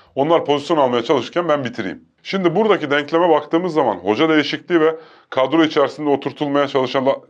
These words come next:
çalışılacak anlayış açısından avantajlı olan taraf bence de Kocaelispor.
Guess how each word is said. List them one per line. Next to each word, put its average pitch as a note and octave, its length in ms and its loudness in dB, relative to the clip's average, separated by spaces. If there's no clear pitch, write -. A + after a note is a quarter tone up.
çalışılacak B2+ 880 -2
anlayış C#3+ 460 2
açısından C#3+ 460 -2
avantajlı C3+ 520 2
olan A2+ 160 2
taraf C3+ 240 -2
bence F2 240 -2
de D2+ 80 -10
Kocaelispor. C#2+ 640 -14